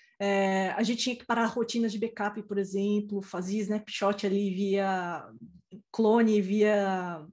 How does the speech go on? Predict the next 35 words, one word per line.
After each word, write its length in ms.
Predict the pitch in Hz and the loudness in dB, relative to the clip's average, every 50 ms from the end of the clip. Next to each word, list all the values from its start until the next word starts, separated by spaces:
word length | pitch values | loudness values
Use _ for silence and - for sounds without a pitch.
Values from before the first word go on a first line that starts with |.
| _ - | _ -10
storage 580 | 202 - - - 208 208 220 214 202 190 185 196 | -8 -4 0 4 6 6 6 6 4 4 2 0
mesmo, 400 | 190 190 208 226 233 214 202 190 | 0 2 2 0 0 -2 -6 -8
né? 220 | 185 185 190 185 | -8 -8 -8 -8
Eram 220 | 185 185 190 190 | -6 -6 -4 -4
os 100 | 190 190 | -4 -4
storage 580 | 190 185 - - 180 175 185 185 180 175 175 180 | -6 -8 -8 -6 -6 -4 -2 -4 -4 -4 -4 -4
M 240 | 180 185 185 180 175 | -4 -4 -4 -6 -6
C. 380 | 180 - - 170 170 196 196 - _ _ _ _ - - - - _ _ _ _ _ | -8 -10 -8 -8 -8 -10 -10 -14 _ _ _ _ -20 -20 -20 -20 _ _ _ _ _
Era 140 | - 190 208 | 0 2 2
muito 640 | 202 196 202 202 208 208 220 233 233 220 - - 233 | 4 4 4 4 6 6 6 6 4 2 0 -2 0
assim, 380 | 220 226 - - 233 220 214 | 0 0 -2 -2 -2 -2 -2
tinha 160 | 214 - 226 | 0 0 2
muita 300 | 226 214 226 233 233 269 | 4 4 4 4 2 0
transação 680 | 233 - 233 233 226 233 220 220 - - 214 202 214 220 | -2 -2 -2 -2 0 -2 -4 -4 -4 -4 -2 -2 0 0
e 80 | 226 | 2
deixava 360 | 196 220 226 226 220 220 233 | 2 2 2 2 0 -2 -2
de 80 | 226 226 | -2 -4
fazer 260 | 220 - 240 208 214 | -4 -6 -6 -6 -4
backup 360 | 196 226 220 - 233 220 - | -4 -4 -6 -6 -8 -10 -8
de 80 | 208 202 | -6 -4
archive, 460 | 220 202 202 - 202 214 226 208 196 | -4 -4 -2 0 0 0 0 -2 -6
por 120 | - 208 190 | -8 -8 -6
exemplo, 520 | 196 196 190 196 214 262 262 - 214 202 | -6 -6 -4 -6 -6 -8 -8 -8 -8 -6
né? 180 | 196 202 220 214 | -6 -6 -8 -8
Que 100 | - 190 | -8 -6
é 200 | 180 185 185 175 | -6 -4 -4 -6
o, 140 | 175 170 170 | -6 -8 -10
são 260 | 170 - - 185 180 | -12 -10 -8 -6 -6
os 100 | 180 180 | -6 -4
logs 560 | 170 180 185 190 202 190 185 185 180 175 170 | -4 -2 -2 0 -2 -2 -2 -4 -4 -6 -8
de 140 | - 180 175 | -12 -14 -14
transação 540 | - - 180 185 175 180 180 - - 185 185 | -10 -8 -8 -6 -6 -8 -8 -8 -8 -6 -6
do 160 | 180 175 175 | -6 -8 -8
próprio 320 | - 175 170 - - 175 | -10 -12 -12 -12 -10 -8
Oracle, 400 | 170 170 175 190 220 233 - _ | -6 -6 -6 -6 -8 -10 -12 _